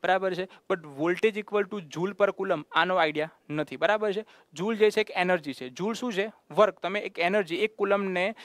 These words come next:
એક જગ્યાએથી બીજી જગ્યાએ ટ્રાન્સફર કરવા માટે કેટલી એનર્જીનો યુઝ કર્યો છે, બરાબર છે, તો એ જૂલ તમારી એનર્જી હશે, બરાબર છે, અને coulomb-ની વાત છે. ઓકે,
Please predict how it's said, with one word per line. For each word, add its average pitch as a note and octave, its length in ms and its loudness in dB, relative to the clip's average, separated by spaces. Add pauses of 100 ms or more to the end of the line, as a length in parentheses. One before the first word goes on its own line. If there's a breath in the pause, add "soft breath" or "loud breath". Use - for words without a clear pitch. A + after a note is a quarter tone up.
(180 loud breath)
એક F#3 120 0
જગ્યાએથી F#3+ 320 0
બીજી F3+ 200 -10
જગ્યાએ F#3 280 0
ટ્રાન્સફર D#3+ 380 -4
કરવા F#3 200 -2
માટે F#3 200 -4
કેટલી A#3 280 -8
એનર્જીનો F3+ 520 0
યુઝ E3+ 260 -10
કર્યો G3 260 -2
છે, D3+ 240 -6 (140)
બરાબર G3 300 0
છે, G3 160 -6
તો - 100 -12
એ F#3 100 0
જૂલ F#3 300 -6 (120)
તમારી F3+ 220 -4
એનર્જી F3+ 400 -2
હશે, F#3 180 -6 (420 loud breath)
બરાબર G3+ 280 2
છે, G#3 80 -4
અને F3+ 260 -4 (180)
coulomb-ની D#3+ 320 0
વાત B2 180 -14
છે. C#3 140 -18 (800)
ઓકે, - 260 -4